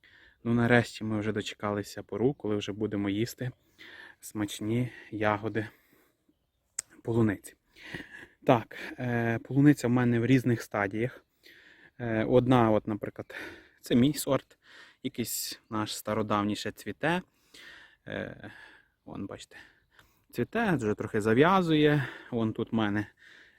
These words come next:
Мальвіна, то ще навіть не думає цвісти. Пара кущиків – це пізня, е, полуниця.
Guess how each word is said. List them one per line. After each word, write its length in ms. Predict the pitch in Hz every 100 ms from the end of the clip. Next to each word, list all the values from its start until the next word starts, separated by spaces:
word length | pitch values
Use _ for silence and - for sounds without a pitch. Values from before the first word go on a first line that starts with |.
| -
Мальвіна, 680 | 107 110 110 110 101 98 104 - - _ _ - _ _
то 100 | -
ще 140 | 120 117
навіть 260 | 107 98
не 100 | 104
думає 420 | 104 135 196 190 180
цвісти. 520 | - 175 - 175 175 _ _ _ _ _ _ _ _ _ _ _ _ _ _ _ _ -
Пара 200 | - 117
кущиків – 420 | 110 123 - - 110
це 140 | 107
пізня, 520 | - 113 120 143 147 - - _ _
е, 460 | 131 135 139 127 - _ _
полуниця. 640 | 156 156 160 156 - 165